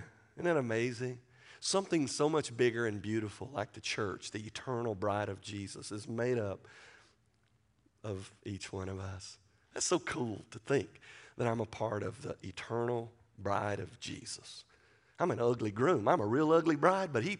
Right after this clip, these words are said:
sel-, selected me, saved me, and sealed me, and that makes it okay, all right? And, and so how are we supposed to be? Who are we supposed to be,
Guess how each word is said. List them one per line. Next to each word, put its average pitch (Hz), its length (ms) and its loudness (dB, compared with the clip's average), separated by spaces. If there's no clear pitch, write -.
sel-, 107 520 0
selected 113 520 2
me, 147 140 0
saved 151 320 4
me, 165 100 8
and 175 100 6
sealed 220 380 6
me, 156 60 6
and 139 100 8
that 147 100 10
makes 165 280 6
it 165 80 8
okay, 185 500 8
all - 100 2
right? 185 300 10
And, 190 140 10
and 202 80 10
so 180 300 12
how 202 460 12
are 180 160 12
we 175 240 4
supposed 156 560 4
to 135 80 -2
be? 131 240 4
Who 165 260 8
are 185 80 12
we 165 140 10
supposed 139 380 4
to 143 60 2
be, 120 180 4